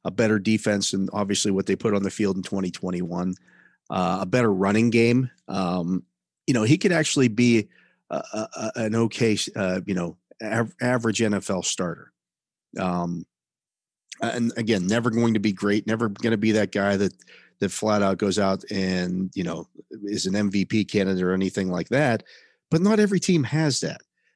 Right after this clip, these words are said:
And so, uh, you know, the Steelers, I think, are gonna give him an opportunity to be the starter. Uh, but that doesn't mean they're not gonna bring in competition, whether that competition is Dwayne Haskins, who Kevin Colbert said that they are going to,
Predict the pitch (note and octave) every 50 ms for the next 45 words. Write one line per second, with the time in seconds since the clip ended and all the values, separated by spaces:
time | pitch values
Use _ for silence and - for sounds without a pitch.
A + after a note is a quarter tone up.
0 | _ _ - A#2 A#2+ A#2+ - - D3 C#3 C3+ B2+ B2 - - _ _ _ _ _
1 | _ _ _ _ - - C#3+ D3 C3 - - E3+ E3+ C#3 C3 A#2+ A2 A#2 A2 -
2 | - F3+ F3+ F3+ D#3 D3+ C3+ - C#3+ C3 C3 A#2 B2+ A#2 A2+ F#2 - - - C3
3 | D3 C#3 B2 C3 A#2+ A2 G2+ F#2+ G2 G#2 - F#2 - - - - G#3+ B3 A#3+ F#3+
4 | C3 G2 D#2 - _ _ _ - G#2 G2 G2+ G2+ E2+ F2 - - - F2+ D#2+ E2
5 | E2+ F#2+ A2 B2 - _ _ _ _ _ _ _ _ _ _ _ - G2+ G2+ F#2
6 | F#2 F2+ G2+ C#3+ D#3 - F#3 E3 E3+ D#3+ C#3+ C3+ C3+ B2+ A#2+ A2+ - A#2 G#2+ G#2
7 | G#2+ G#2+ G2+ F#2+ F#2+ - - F#2 E2+ - - - - A2+ - - E2+ D2+ E2 F#2+
8 | G2+ G#2 G#2 G2+ G2+ - - - G#2+ G#2+ - - - A2 F#2+ - A2 F#2+ F2+ E2+
9 | - G2 F2+ F2+ - - A2+ B2 C3+ C3 - - D3+ D3+ - - - - - -
10 | _ _ _ _ _ - G2 - - G#2 F#2 F#2+ F2+ - G#2+ G2+ F#2+ G#2 G2 -
11 | - G2+ F#2+ F#2+ F2+ G2 F#2 F2+ F2 G2 G#2 G#2+ F#2 G2+ G2+ G2+ G#2 G#2 G2+ -
12 | G#2+ G2+ F#2+ F2+